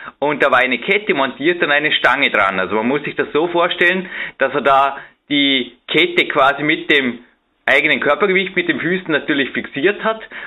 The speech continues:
und dann der Stange einfach einen Widerstand bieten konnte. Er konnte die in verschiedene Positionen einhängen. Er hat übrigens einen Freund, der Bruce Lee, an den Schlosser, der ihn immer wieder motiviert hat, auch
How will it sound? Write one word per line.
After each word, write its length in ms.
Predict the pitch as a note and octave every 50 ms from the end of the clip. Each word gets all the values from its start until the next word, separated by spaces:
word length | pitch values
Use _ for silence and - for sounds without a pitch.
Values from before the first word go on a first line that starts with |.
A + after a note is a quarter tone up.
| - -
und 200 | - B2+ - -
dann 200 | C#3 D3+ E3 D#3
der 100 | D3+ C#3
Stange 500 | - - - A#2+ G#2+ C#3 F#3+ G#3 G#3+ -
einfach 320 | - D#3 F3 F3+ F#3 F#3
einen 300 | F3 F3 F3 F3 E3 D#3+
Widerstand 720 | E3+ G3 F#3+ F#3 D#3 - - D3+ B2 B2 B2+ B2+ A#2+ - -
bieten 320 | D3+ D3+ D3+ - C#3+ A#2+
konnte. 400 | - C3+ C3 A2+ A#2+ A#2 - B2+
Er 80 | A#2 A2
konnte 360 | - D3 D#3 D#3 D#3 D#3 D3+
die 140 | D#3 D#3+ D#3+
in 120 | D3+ B2+
verschiedene 400 | C#3 B2 C3+ E3 F3+ F3+ F3 D#3+
Positionen 760 | E3+ D#3+ D3 C3 C#3 C3 - - D3 C#3 D3 C#3+ C3+ B2 A#2+ - - - - -
einhängen. 560 | A#2 C#3+ D#3+ D#3+ D#3+ E3+ F#3 G3 G3+ G3+ - - - - - -
Er 120 | B2 C3+
hat 120 | - -
übrigens 380 | D#3+ - D3 C#3+ C#3 C#3 A#2+ C3+
einen 140 | C3+ B2+ -
Freund, 580 | - - G#2 G#2+ B2+ D#3 F3+ F3 F3 - - -
der 60 | B2
Bruce 280 | G#2+ B2+ D3+ D3+ - -
Lee, 180 | C#3 C#3+ D#3+ D#3+
an 100 | C#3+ C#3
den 140 | C3 B2
Schlosser, 420 | - - A#2+ C3 E3 F3 - - C3+
der 180 | C3 C3+ C3+
ihn 100 | C3 C3
immer 260 | C#3+ D#3 E3 D3 D3 C#3+
wieder 320 | D3 D3 B2+ C#3+ C3+ C3 - - - - - - - -
motiviert 500 | C#3 D3 C#3 D3 B2 C3 E3+ F#3 F3+ E3
hat, 160 | C3 - C3+
auch 120 | C3 B2+